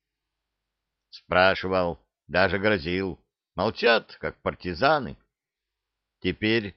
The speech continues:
настала очередь Чиркова скорчить кислую гримасу.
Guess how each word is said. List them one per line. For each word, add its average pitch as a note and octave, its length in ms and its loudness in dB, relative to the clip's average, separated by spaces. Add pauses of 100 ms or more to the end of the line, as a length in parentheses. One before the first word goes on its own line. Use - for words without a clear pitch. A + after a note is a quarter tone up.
(240)
настала F#2+ 500 2
очередь F#2+ 440 -2
Чиркова E2 640 -4
скорчить - 560 -6
кислую D#2+ 440 -10
гримасу. C2+ 680 -8